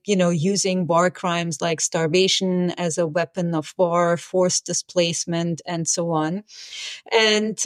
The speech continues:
um, yeah, the ruling, I think, was pretty clear. Um, there is a plausibility of genocide happening. Obviously, um, that kind of investigations will, will still take months,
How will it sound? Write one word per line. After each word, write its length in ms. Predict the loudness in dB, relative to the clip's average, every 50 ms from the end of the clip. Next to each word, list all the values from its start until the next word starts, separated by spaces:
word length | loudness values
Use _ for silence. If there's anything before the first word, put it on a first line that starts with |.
| -4 -2 -2
um, 440 | -2 0 0 -2 -2 -4 -6 -8 -10 _ 2
yeah, 180 | 4 4 4 4
the 180 | 4 2 2
ruling, 680 | 2 2 2 2 2 2 0 0 0 -2 -2 -2 -2 -4 -4 -6 _ _ -2
I 160 | -2 -2 2
think, 300 | 2 0 0 0 -2 0 0
was 200 | 2 2 0 -4
pretty 680 | _ 0 2 2 2 2 0 0 0 -2 -4 -4 -6 -10 _ _ _ -20 _ _ _ _ _ -20 -20 _ -14
clear. 600 | -4 2 4 4 6 6 4 2 0 -4 -8 -10 -12 _ -4
Um, 440 | -2 -2 0 0 -2 -2 -4 -4 -2 0
there 240 | 2 2 2 2 2
is 300 | 2 4 4 4 4 4
a 140 | 2 2 0
plausibility 1120 | -2 -8 -4 0 2 2 4 2 0 -2 -2 -2 0 0 2 0 0 0 0 2 4 2 2 2
of 240 | 0 -2 -2 -4 -2
genocide 600 | -2 -2 0 0 -2 -4 -4 -4 -2 -2 -2 -2
happening. 480 | -4 -6 -8 -6 -6 -4 -4 -4 -4 -6 -8 -14 -20 -20 -20 -20 _ -2
Obviously, 800 | -2 -2 0 2 2 2 2 2 2 0 2 4 4 6 4 4 2 0
um, 280 | 0 0 2 2 2
that 240 | 2 2 0 0 -2
kind 220 | -2 -2 0 0 0
of 120 | -2 -2
investigations 1200 | -2 -2 0 0 2 2 0 0 0 -2 -4 -4 -2 -2 -2 -2 -2 -2 -2 -4 -4 -4 -4 -6 -2 0
will, 400 | 2 4 4 4 2 2 2 0
will 120 | 0 0
still 300 | 2 0 0 2 0 0
take 300 | 0 -2 -4 -6 -4 -2
months, 480 | -2 -2 0 -2 -2 -2 -2 -2 -2